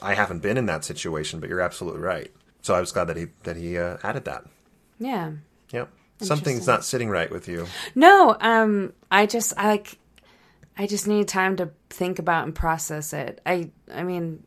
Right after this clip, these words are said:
Speaker 2: I guess, like, good for you. I don't know.
Speaker 1: Yeah, that's fine.
Speaker 2: I mean, if that's what you wanted to post and you posted and you were happy with it, then great.
Speaker 1: Yeah.
Speaker 2: I mean,
Speaker 1: A lot
Speaker 2: I
Speaker 1: of
Speaker 2: don't
Speaker 1: people
Speaker 2: think
Speaker 1: liked
Speaker 2: that,
Speaker 1: it, and it
Speaker 2: I
Speaker 1: was,
Speaker 2: don't,
Speaker 1: it
Speaker 2: I
Speaker 1: was
Speaker 2: don't think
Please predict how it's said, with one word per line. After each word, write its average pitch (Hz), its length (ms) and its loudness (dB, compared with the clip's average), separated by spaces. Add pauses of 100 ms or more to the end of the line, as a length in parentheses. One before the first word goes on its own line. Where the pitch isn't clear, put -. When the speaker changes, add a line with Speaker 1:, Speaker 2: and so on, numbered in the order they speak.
Speaker 2:
I 165 100 -4
guess, - 680 -6
like, 156 160 -14
good 160 180 -10
for - 140 -10
you. 185 380 -6
I 175 100 0
don't 185 160 -2
know. 165 300 -6 (440)
Speaker 1:
Yeah, 247 200 -2 (500)
that's 170 140 -6
fine. 180 280 0
Speaker 2:
I - 20 -20
mean, 190 180 0
if 185 100 -4
that's - 540 -2
what 170 200 -6
you 170 120 -6
wanted 165 320 -4
to 165 40 -6
post 208 460 -4
and 170 260 -6
you 170 60 -8
posted 175 420 -6
and 165 320 -8
you 165 60 -6
were 156 80 -6
happy 151 280 -10
with 175 160 -8
it, 240 200 -8
then 165 240 -8
great. - 320 -10 (240)
Speaker 1:
Yeah. 156 100 2
Speaker 2:
I 185 40 -6
mean, 170 40 -12 (680)
Speaker 1:
A - 20 -2
lot - 120 4
Speaker 2:
I 180 40 2
Speaker 1:
of 180 60 2
Speaker 2:
don't - 40 -
Speaker 1:
people 156 120 -2
Speaker 2:
think 143 40 2
Speaker 1:
liked 127 120 4
Speaker 2:
that, 185 100 2
Speaker 1:
it, - 100 -4
and 117 120 -4
it - 40 -2
Speaker 2:
I - 20 0
Speaker 1:
was, 185 80 -2
Speaker 2:
don't, 185 100 0
Speaker 1:
it 170 40 -12
Speaker 2:
I - 0 -
Speaker 1:
was - 240 -18
Speaker 2:
don't 180 120 0
think 190 100 -4